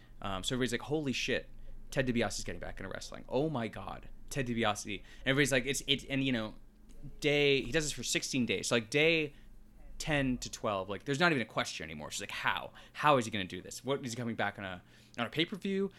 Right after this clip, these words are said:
Is he, like, is he coming back on Raw? Like, what is happening?" <laughs> And day sixteen, he drops, um, <laughs> he drops his first product,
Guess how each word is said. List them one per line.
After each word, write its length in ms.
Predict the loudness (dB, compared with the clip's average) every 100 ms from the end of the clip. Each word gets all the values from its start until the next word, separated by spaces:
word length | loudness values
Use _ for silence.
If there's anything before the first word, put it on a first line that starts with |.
| -12
Is 100 | -8
he, 60 | -6
like, 180 | -6 -6
is 80 |
he 60 | -8
coming 200 | -6 -4
back 160 | -4 -6
on 160 | -8 2
Raw? 360 | 4 6 4
Like, 140 | -2 -4
what 100 | -6
is 80 | -6
happening?" 420 | -4 -4 -4 -10 -14
<laughs> 1120 | -18 -20 -20 -18 -16 -14 -8 -6 -2 -2 2
And 280 | 2 2 -2 -8 -12 -12 -14 6
day 160 | 6
sixteen, 600 | 6 2 -2 2 4 4 0
he 220 | -2 -4
drops, 560 | 0 2 2 0 -10 -14 -8
um, 460 | -6 -4 -6 -10 -4 -4 -4 -12 -16 -20
<laughs> 540 | -20 -20 -12 -10 -6
he 160 | 2 2
drops 640 | 2 2 0 0 -10 -14 -16 -16 -6
his 220 | -2 -2
first 380 | 0 0 0 -2
product, 420 | 2 2 0 -6